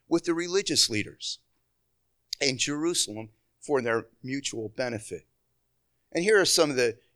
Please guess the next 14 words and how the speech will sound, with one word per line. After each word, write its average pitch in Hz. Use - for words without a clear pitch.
issues 117
that 104
I 107
see 113
in 104
this 107
encounter 127
between 113
the 123
Jewish 147
authorities 135
and, 107
or 104
among 117